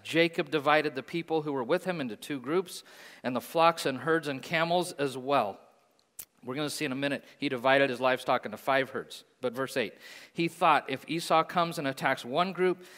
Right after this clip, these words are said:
the group that is left may escape.' Then Jacob prayed, 'O God of my father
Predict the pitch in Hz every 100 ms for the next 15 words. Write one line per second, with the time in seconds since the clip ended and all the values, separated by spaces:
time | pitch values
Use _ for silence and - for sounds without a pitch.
0 | - _ 117 113 151 156 151 139 123 147
1 | 151 - 139 127 120 - 92 - _ _
2 | _ _ _ _ _ - - _ - 190
3 | 190 185 175 - - 165 127 92 - -
4 | _ _ _ _ - 160 165 165 170 165
5 | 160 - 151 135 117